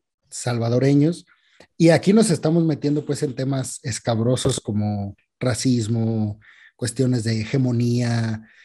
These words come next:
este, cuestiones de per-, eh,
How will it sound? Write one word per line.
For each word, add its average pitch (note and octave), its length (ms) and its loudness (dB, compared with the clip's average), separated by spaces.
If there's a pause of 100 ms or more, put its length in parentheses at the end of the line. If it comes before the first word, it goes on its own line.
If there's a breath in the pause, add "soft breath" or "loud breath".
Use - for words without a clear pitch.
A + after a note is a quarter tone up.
(200 soft breath)
este, G#2+ 920 -6
cuestiones A2+ 500 -4
de A2+ 320 -2 (240)
per-, A2+ 300 -6
eh, F#2+ 440 -8